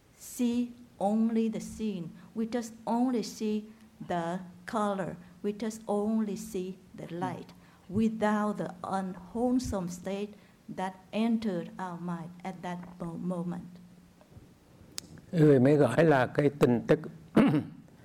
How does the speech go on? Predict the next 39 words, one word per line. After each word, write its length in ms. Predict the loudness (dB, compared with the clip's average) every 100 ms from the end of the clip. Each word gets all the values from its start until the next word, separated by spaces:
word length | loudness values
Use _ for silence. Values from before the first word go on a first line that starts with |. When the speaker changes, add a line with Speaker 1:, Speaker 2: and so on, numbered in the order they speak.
| -20 0
Speaker 3:
Cái 120 | 4
chánh 240 | 6 8 8
niệm 320 | 6 6 4
nó 120 | 4
ghi 280 | 6 6 6
nhận, 360 | 6 4 2 -2 -10 -18 -20 -12 -2
rồi 100 | 2
khi 200 | 6 8
nhận 220 | 8 6
rồi 120 | 6 4
nó 100 | 6
báo 280 | 4 4 4
tin 160 | 2
tức 180 | 4 2 2
cho 100 | -4 0
tâm. 220 | 0 0 -4 -14 -20 -20 _ _ _ _ -8
Nè, 140 | -8 -8 -14 -6 0
cho 100 | 2
tâm 200 | 6 6
nó 100 | 4 2
sống, 160 | 0 2
hoặc 100 | 0
là 120 | -2 -2
tâm 180 | -2
vương 320 | 2 4 4 0
đó, 100 | -6 -8 -6
tâm 120 | -4 -2 -2
sống. 200 | -4 -6 -12 -18 -20 -20 -6
Cái 120 | 0 4
này 120 | 6
là 140 | 6
tâm 280 | 4 4 4
ở 160 | 4 4
mắt, 180 | 2 0 -8 -8 2
tâm 220 | 4 6
nó 140 | 4 0 -8 -18 -8 2
một 280 | 4 4 4
tâm 220 | 4 4
thôi, 360 | 4 2 0